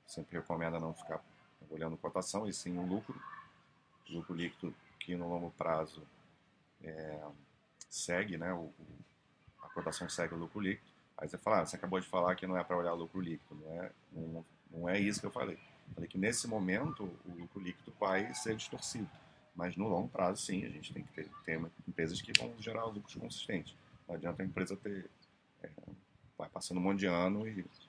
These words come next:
e não, não gerar lucro em nenhum momento, né? É, mas empresas de crescimento vão ter impactos de lucro líquido, é,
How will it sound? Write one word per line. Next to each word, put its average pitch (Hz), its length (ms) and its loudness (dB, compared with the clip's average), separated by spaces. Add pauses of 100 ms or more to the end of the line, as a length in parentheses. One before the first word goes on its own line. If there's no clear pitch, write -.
(840)
e 78 380 -10
não, 87 220 -2 (100)
não 90 120 0
gerar 87 220 4
lucro 87 320 2
em 87 60 -2
nenhum 85 160 0
momento, 78 440 -6
né? 87 160 -2 (840)
É, 71 260 -12 (200)
mas 92 580 0 (520)
empresas 87 320 -2
de 90 80 -4
crescimento 92 600 2
vão 104 240 0
ter 101 380 2
impactos 92 720 -2 (320)
de 92 80 -2
lucro 87 320 -2
líquido, 85 640 0 (720)
é, - 280 -10